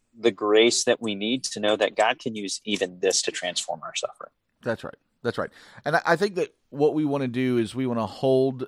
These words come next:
Speaker 2: the tension of these two twin truths. One, that it is a sin, and we have no biblical data of any particular Bible character that committed suicide that was able to go straight to glory, with the truth that God is gracious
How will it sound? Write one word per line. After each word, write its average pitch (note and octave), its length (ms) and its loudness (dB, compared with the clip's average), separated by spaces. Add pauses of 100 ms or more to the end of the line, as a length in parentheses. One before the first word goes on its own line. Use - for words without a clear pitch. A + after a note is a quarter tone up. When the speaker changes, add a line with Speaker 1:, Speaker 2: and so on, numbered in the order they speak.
Speaker 2:
the A2 160 -8
tension A2+ 800 -6 (100)
of G#2+ 160 -2
these G#2+ 200 -8
two D3+ 260 -2
twin B2 360 -6
truths. F#2+ 640 -10
One, B2+ 520 -2 (640)
that A2+ 240 0
it A#2 80 -6
is C3+ 160 0
a D3+ 80 -2
sin, C#3+ 600 -4 (260)
and A#2 220 -2
we A2+ 120 -4
have A2 160 -2
no A#2 260 2
biblical B2 440 -4
data A2+ 500 2
of G#2 220 -2
any C3 200 -4
particular B2 600 -2
Bible A#2 400 2
character A#2+ 580 -2 (400)
that G#2+ 640 -2
committed B2+ 440 0
suicide C3 600 0
that G#2+ 80 -2
was G2+ 120 -8
able B2 220 0
to A#2+ 80 -8
go A#2 140 -4
straight A#2+ 280 -6
to B2+ 80 -12
glory, A#2 440 -4 (420)
with C#3 720 2
the A#2 180 -6
truth C3 580 -6
that G#2+ 280 -4
God B2 260 2
is A#2+ 180 -4
gracious C3 760 -6